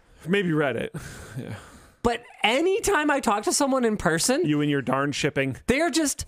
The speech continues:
Speaker 2: the nicest people
Speaker 1: Oh, yeah.
Speaker 2: ever. And
Speaker 1: Yeah.
Speaker 2: it's awesome because when you strip away the anonymity of the internet, people are actually not f***ing horrible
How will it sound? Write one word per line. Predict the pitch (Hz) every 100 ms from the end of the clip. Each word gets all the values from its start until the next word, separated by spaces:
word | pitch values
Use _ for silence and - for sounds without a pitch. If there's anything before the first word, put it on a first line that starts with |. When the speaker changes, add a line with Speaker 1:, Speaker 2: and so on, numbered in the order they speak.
| - 151
Speaker 2:
the | 233
nicest | 220 196 196 247 269 302 277 -
people | 226 233 214 190
Speaker 1:
Oh, | 202
yeah. | 180
Speaker 2:
ever. | 143 113 120 170
And | 214 226
Speaker 1:
Yeah. |
Speaker 2:
it's | 220 226
awesome | 226 349 - 143 -
because | 170 - 202 196 175 - - -
when | 175 202
you | 208
strip | - - 240 294
away | 254 202 220 196
the | 175 175
anonymity | 180 202 185 196 185
of | 151
the | 151
internet, | 214 - 143 113 -
people | 202 208 226
are |
actually | 156 170 - 240 202
not | 151 135 165 -
f***ing | - 988 988 147
horrible | 139 190 185 98 76